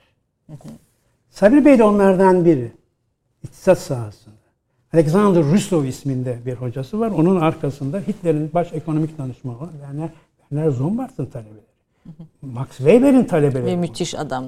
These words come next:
Speaker 2: Müthiş
Speaker 1: Onlar
Speaker 2: adamlar
Speaker 1: bunlar
Speaker 2: bunlar.
Speaker 1: hepsi.
Speaker 2: Yani <laughs> bunları gördükten sonra
Speaker 1: Yani kapitalizmin tarihini yazan
Speaker 2: Evet.
Speaker 1: adamlar yani. Tarihini yazmakla kalmayıp içini, e,
Speaker 2: Görüyor.
Speaker 1: gören
Speaker 2: Sabri Bey
Speaker 1: adamlar.
Speaker 2: oradan sünger gibi bunu, bu olayı alıyor. Zaten,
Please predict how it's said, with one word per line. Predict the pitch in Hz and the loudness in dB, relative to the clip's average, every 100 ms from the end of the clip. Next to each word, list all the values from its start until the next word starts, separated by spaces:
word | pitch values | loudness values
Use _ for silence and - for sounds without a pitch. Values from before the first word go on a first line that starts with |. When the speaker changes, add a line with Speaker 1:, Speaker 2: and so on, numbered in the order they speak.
| 131 | -4
Speaker 2:
Müthiş | 131 | -2
Speaker 1:
Onlar | 277 302 302 | 2 4 4
Speaker 2:
adamlar | 294 | 6
Speaker 1:
bunlar | 202 170 | 4 4
Speaker 2:
bunlar. | 139 | 0
Speaker 1:
hepsi. | 123 | 0
Speaker 2:
Yani | 151 202 214 156 - _ _ _ - - | -2 0 0 -2 -10 _ _ _ -20 -12
<laughs> | 185 - _ _ _ _ 151 | -12 -12 _ _ _ _ -2
bunları | 226 214 | 2 4
gördükten | 196 202 190 190 208 208 | 4 2 2 -2 0 0
sonra | - 165 143 | 2 2 2
Speaker 1:
Yani | 165 165 | 2 0
kapitalizmin | 170 160 - 165 156 165 160 | 0 0 2 2 2 -2 0
tarihini | 156 151 151 160 143 | 4 4 4 0 0
yazan | 127 147 196 | 0 0 2
Speaker 2:
Evet. | 180 | 2
Speaker 1:
adamlar | 160 143 127 120 117 | 6 4 4 2 2
yani. | 120 117 123 | 0 0 -2
Tarihini | 123 135 139 143 143 | -2 0 2 0 0
yazmakla | 139 135 139 135 135 | 0 0 -2 -2 -4
kalmayıp | 127 127 190 330 | -4 -2 -4 -6
içini, | 170 - 151 139 120 - | -8 -4 -2 -2 -4 -6
e, | 131 127 - - | -6 -6 -6 -2
Speaker 2:
Görüyor. | 131 147 131 135 | 0 0 -6 -4
Speaker 1:
gören | 139 127 | -4 0
Speaker 2:
Sabri | 147 196 208 | 2 4 6
Bey | 175 | 6
Speaker 1:
adamlar. | 208 | 6
Speaker 2:
oradan | 208 196 220 | 6 4 0
sünger | - 202 196 160 | 2 6 6 8
gibi | 156 196 | 6 6
bunu, | 190 220 165 | 4 2 0
bu | 196 208 | 2 4
olayı | 202 165 233 | 8 8 8
alıyor. | 165 147 127 113 117 | 6 4 2 -2 -2
Zaten, | 202 175 165 | 0 2 2